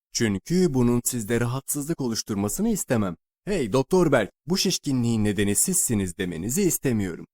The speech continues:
Tabii ki bunu yaşamanızı kesinlikle istemem. Bu dondurmayı yüksek kaliteli yağlarla yaptım.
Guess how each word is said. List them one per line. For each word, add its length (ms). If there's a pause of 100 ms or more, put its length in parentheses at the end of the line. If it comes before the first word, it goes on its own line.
Tabii 280
ki 180
bunu 140
yaşamanızı 680
kesinlikle 720
istemem. 400 (240)
Bu 140
dondurmayı 600
yüksek 420
kaliteli 420
yağlarla 540
yaptım. 400